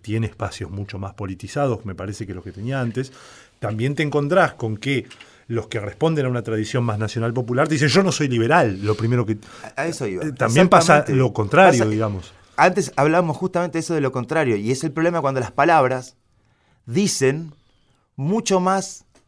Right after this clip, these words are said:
Speaker 2: eh, de lo que pueden, de alguna forma. Entonces,
Speaker 1: <laughs>
Speaker 2: se transforman en acusaciones.
Speaker 1: Ujú.
Speaker 2: Entonces, em,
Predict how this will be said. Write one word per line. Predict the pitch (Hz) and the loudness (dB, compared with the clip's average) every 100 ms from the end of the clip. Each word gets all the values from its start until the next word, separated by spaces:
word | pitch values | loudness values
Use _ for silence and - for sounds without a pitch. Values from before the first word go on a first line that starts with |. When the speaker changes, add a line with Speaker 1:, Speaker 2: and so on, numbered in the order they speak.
| _ _ _ _ _ | _ _ _ _ _
Speaker 2:
eh, | 139 123 | 0 0
de | 110 123 | 0 0
lo | 123 120 | 0 0
que | 127 117 - _ _ _ - | 0 -2 -6 _ _ _ -14
pueden, | 240 185 110 98 95 82 | -2 0 2 -2 -4 -8
de | 104 | -4
alguna | 107 117 110 | -2 -2 -4
forma. | - 117 113 | -2 -2 -2
Entonces, | 117 196 180 180 - - _ | -2 -2 0 0 -2 -10 _
Speaker 1:
<laughs> | _ _ - | _ _ -6
Speaker 2:
se | 165 | -4
transforman | 143 156 202 208 | 0 0 0 0
en | 175 | -2
acusaciones. | 165 147 135 185 165 107 - - _ - | -4 -4 -4 0 0 0 -8 -16 _ -14
Speaker 1:
Ujú. | 117 110 147 - _ - | -10 -8 -10 -12 _ -14
Speaker 2:
Entonces, | 113 139 156 147 | -4 -2 -2 0
em, | 143 131 123 117 113 | 0 2 0 -2 -6